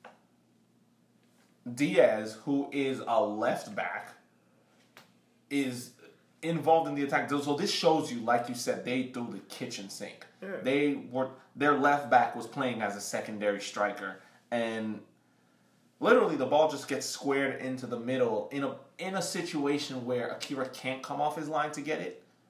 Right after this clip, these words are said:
Speaker 1: It, like,
Speaker 2: Yeah,
Speaker 1: no
Speaker 2: because if Akira comes off his line, then
Speaker 1: and it gets a
Speaker 2: Paulo
Speaker 1: deflection.
Speaker 2: Junior slu-, is slu-, sliding in there post.
Speaker 1: Not, not, not necessarily that. Even if after he plays the ball, if,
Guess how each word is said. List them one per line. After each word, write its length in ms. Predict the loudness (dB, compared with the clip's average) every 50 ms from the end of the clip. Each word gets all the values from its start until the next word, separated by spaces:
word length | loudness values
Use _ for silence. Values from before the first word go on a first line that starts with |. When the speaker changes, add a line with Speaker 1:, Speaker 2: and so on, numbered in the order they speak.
| -10
Speaker 1:
It, 200 | -8 -8 -8 -8 -10 -8
like, 220 | -6 -6 -6 -6 0 8
Speaker 2:
Yeah, 140 | 10 10
Speaker 1:
no 120 | 10 10 6
Speaker 2:
because 200 | 4 2 4 4
if 100 | 4 4
Akira 280 | 4 4 4 4 4
comes 200 | 4 4 4 6
off 200 | 6 6 6 6
his 140 | 2 -2 2
line, 380 | 6 6 8 8 6 2 0 0
then 340 | 0 0 2 0 0 -2 -6 -6 _ 4
Speaker 1:
and 180 | 6 6 6
it 160 | 4 0 2 8
gets 240 | 8 8 8 8 4
a 60 | 2
Speaker 2:
Paulo 360 | 8 12 12 12 12 12 8
Speaker 1:
deflection. 320 | 8 8 6 6 4 2 0 -2 -2 -2 0
Speaker 2:
Junior 160 | 0 2 0
slu-, 40 | 0
is 140 | -2 -2 4
slu-, 260 | 6 6 6 6 4
sliding 420 | 4 4 4 4 4 4 0 -2 -2
in 160 | -2 -2 0
there 160 | 2 2 2 2
post. 480 | 2 2 2 2 2 -2 -6 -8 0 6
Speaker 1:
Not, 240 | 6 6 6 8
not, 240 | 8 8 8 8 8
not 160 | 6 6 8
necessarily 540 | 6 4 0 -2 -2 2 4 4 4 4 4
that. 240 | 4 4 4 4 4
Even 240 | -2 -4 -2 -2 0
if 220 | 0 -2 -2 -4 -2 0
after 280 | 0 2 0 0 -4 -6
he 100 | -6 -6
plays 340 | -8 -6 -4 -2 0 0 0
the 80 | -2 0
ball, 220 | 4 4 4 4
if, 100 | 4 0